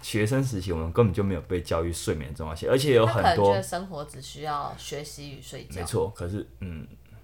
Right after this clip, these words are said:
Speaker 2: 对啊，因为你如果硬要这样讲的话，你晚上九点回家之后
Speaker 1: 不可能啊，还是来不及啊。
Speaker 2: 睡到七点。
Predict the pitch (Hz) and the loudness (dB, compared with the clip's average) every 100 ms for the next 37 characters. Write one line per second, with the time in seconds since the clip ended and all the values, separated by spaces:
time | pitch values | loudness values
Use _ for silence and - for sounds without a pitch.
0 | - - 247 269 262 165 151 185 185 190 | -16 -4 -2 -2 -6 -8 -8 -8 -8 -6
1 | 170 175 175 135 127 143 170 151 139 - | -6 -6 -10 -12 -16 -12 -10 -10 -14 -18
2 | - - - 165 175 226 147 - 143 95 | -20 -20 -12 -8 -8 -8 -8 -4 0 0
3 | 98 113 135 - - 147 117 - - 78 | 2 0 0 -4 -2 2 2 2 -2 -2
4 | 87 117 147 | -4 -6 -10